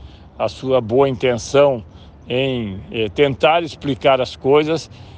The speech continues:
eh, volto a dizer, ela não sustenta. A verdade é que o governo Ratinho Júnior é um governo que, desde o início, mostrou claramente a que veio e por que veio.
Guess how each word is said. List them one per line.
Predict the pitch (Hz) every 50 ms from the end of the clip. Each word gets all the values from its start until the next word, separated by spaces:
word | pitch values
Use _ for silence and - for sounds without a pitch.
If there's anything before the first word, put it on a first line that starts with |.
| - -
eh, | - 123 131 135 135
volto | 110 143 151 160 156
a | 160 143
dizer, | 117 117 147
ela | 143 147 143
não | 143 147
sustenta. | 131 - - 151 - - 139 113 98 98 98 -
A | - - - - - - - - -
verdade | 127 127 127 143 151 156
é | 156
que | 113 -
o | 160 147
governo | 135 135 135 143 147 131
Ratinho | 135 127 - - 135 135 127 120
Júnior | 95 85 123 143 156 151 139 127
é | 127
um | 127 127
governo | 117 127 120 101 110 123 127 135 135 139 139
que, | 135 - 139
desde | 127 117 135 139 143 120 110
o | 131
início, | 120 117 120 139 156 151 - - - 117
mostrou | 113 117 117 - - 131 131
claramente | - - 143 135 131 123 117 117 120 131 135 127 - 139 - - - - - - - -
a | - 120 113
que | - - 143
veio | 110 95 110 123 131 143 151 156
e | 156 -
por | - 143 143
que | - - 160 151
veio. | 123 208 113 104 95 90 87